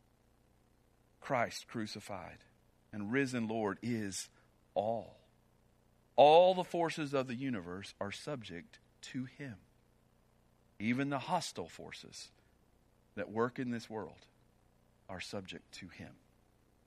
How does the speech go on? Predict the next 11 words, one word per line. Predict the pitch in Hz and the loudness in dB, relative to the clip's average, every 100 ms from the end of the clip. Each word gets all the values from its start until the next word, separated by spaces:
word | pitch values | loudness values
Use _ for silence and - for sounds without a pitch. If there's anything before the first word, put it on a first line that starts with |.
| _ _ _ _ _ _ _ _ _ _ _ _ _ _ - | _ _ _ _ _ _ _ _ _ _ _ _ _ _ 0
In | 117 | 4
this | 147 | 4
verse, | 156 156 139 | 4 2 2
Paul | 156 147 | 4 4
concludes | 147 127 - 160 165 | 4 -2 -2 -4 -4
his | 143 131 | -4 0
explanation | 143 - 131 131 135 127 107 - - - _ _ - | -2 0 -2 0 0 -2 -6 -8 -20 -20 _ _ 2
about | 127 139 | 10 10
how | - 139 143 | 8 2 2
we | 160 151 | 2 0
can, | - 143 120 | 0 0 0